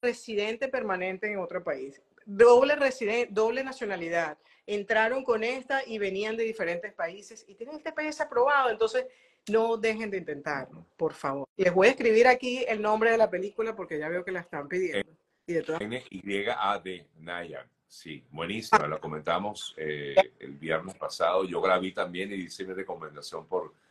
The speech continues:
Speaker 2: por mis historias de Instagram. Excelente, tiene muchos mensajes esa película, demasiado,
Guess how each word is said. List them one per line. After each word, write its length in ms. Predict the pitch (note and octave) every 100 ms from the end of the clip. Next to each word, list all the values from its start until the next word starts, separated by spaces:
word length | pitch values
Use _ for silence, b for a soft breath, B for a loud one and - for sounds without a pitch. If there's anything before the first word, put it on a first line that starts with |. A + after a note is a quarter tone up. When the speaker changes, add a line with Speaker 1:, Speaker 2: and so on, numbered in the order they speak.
| b b -
Speaker 2:
por 160 | F2+
mis 180 | E2+ F2
historias 480 | D#2+ - E2+ F#2 E2+
de 60 | E2
Instagram. 360 | D#2 D2+ D2
Excelente, 500 | D2+ - D#2+ E2 D#2+
tiene 180 | E2 F2+
muchos 400 | A#2 B2+ B2 F#2+
mensajes 460 | F2 - E2 D2 C#2+
esa 180 | E2
película, 360 | D2 C#2 - B1+
demasiado, 440 | - - C#2+ A#1+